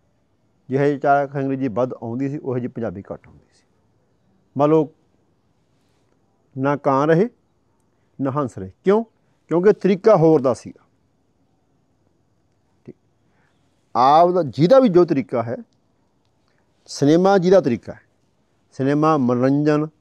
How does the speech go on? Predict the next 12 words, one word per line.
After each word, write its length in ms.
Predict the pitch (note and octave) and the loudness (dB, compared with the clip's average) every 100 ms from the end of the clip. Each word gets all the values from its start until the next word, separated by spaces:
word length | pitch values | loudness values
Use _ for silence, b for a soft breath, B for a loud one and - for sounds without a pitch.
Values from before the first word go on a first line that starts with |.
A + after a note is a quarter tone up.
| - | -14
ਮੰਡੀ 440 | A2 A#2+ C#3+ D3 C#3 | -6 -2 0 0 2
ਦਾ 100 | A#2+ | 0
ਹਿੱਸਾ 320 | A2+ - D#2+ | -2 -10 -14
ਹੈ। 120 | - _ _ _ _ | -16 _ _ _ _
ਇਹਦੇ 260 | D3 D#3+ F#3+ | -2 2 2
ਰਾਹੀਂ 180 | F3+ F3 | 4 2
ਜੋ 340 | G#2 C#3+ G#3+ | 0 2 2
ਮਰਜ਼ੀ 300 | G#3+ F#3+ F#3+ | 4 2 0
ਪੇਸ਼ 240 | E3 D#3 - | -2 -6 -6
ਕਰ 140 | A2 | -8
ਲੈ, 160 | F#2+ F#2 _ _ _ _ _ _ _ - | -8 -12 _ _ _ _ _ _ _ -6
ਉਹਨੇ 300 | E3+ F#3 | -2 -2